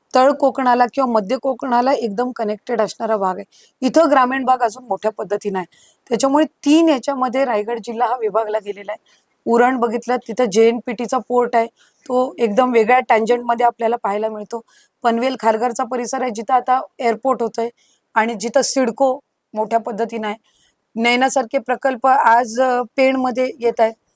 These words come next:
किंवा एमएमआर रिजन हा अलिबागपर्यंत आलेला आहे. त्याच्यामुळे तीन ह्याच्यामध्ये विभागला गेलेला आहे.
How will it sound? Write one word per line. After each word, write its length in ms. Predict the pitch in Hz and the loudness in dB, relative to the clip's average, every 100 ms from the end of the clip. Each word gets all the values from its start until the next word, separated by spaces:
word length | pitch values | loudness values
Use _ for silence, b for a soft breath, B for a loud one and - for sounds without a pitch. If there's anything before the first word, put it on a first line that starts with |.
| _ _ | _ _
किंवा 200 | - 254 | 0 2
एमएमआर 500 | 269 240 254 285 285 | 4 2 2 2 2
रिजन 340 | 262 262 254 262 | 0 -4 -4 -2
हा 140 | 233 247 | 2 4
अलिबागपर्यंत 720 | 233 247 254 - 254 247 233 | 2 0 0 0 -2 -2 2
आलेला 320 | 233 214 214 | 2 2 -2
आहे. 120 | 214 _ _ _ - | -6 _ _ _ -10
त्याच्यामुळे 420 | 240 277 294 339 427 _ _ | -2 0 2 0 -4 _ _
तीन 180 | 294 330 339 | 0 0 0
ह्याच्यामध्ये 480 | 247 247 269 277 277 | -4 -2 0 0 -2
विभागला 400 | 247 233 233 247 | 0 2 2 0
गेलेला 340 | 226 208 208 | -2 -4 -6
आहे. 200 | 208 _ | -12 _